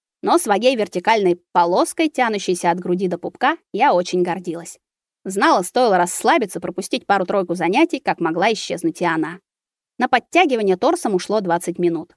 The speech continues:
Еще столько же понадобится для легкого бега, переходящего в интенсивный. Это было завершением моей тренировки.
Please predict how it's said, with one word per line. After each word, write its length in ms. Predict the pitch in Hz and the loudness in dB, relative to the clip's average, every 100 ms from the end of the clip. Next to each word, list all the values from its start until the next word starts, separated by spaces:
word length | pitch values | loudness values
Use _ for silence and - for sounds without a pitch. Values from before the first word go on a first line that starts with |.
| _ - | _ -6
Еще 260 | 247 262 | -2 0
столько 360 | 240 285 330 226 | 0 2 2 0
же 120 | 185 | -6
понадобится 580 | 170 170 220 226 208 196 | -2 0 0 -2 -6 -4
для 160 | 175 165 | 0 0
легкого 420 | 160 - 170 175 | -2 -4 -4 -2
бега, 340 | 190 170 127 | -2 -6 -6
переходящего 720 | - 160 - 156 190 - 185 | -10 -8 -4 -4 -4 -4 -4
в 60 | 175 | -2
интенсивный. 720 | 175 165 160 - 151 - 180 _ _ _ | -2 -4 -6 -8 -12 -14 -18 _ _ _
Это 260 | - 370 349 | 2 2 2
было 260 | 285 302 226 | 0 0 0
завершением 680 | 165 180 - 226 226 220 | -2 -4 -4 -4 -4 -4
моей 260 | 165 160 165 | -4 -6 -6
тренировки. 600 | 175 160 156 - - | -6 -6 -6 -12 -20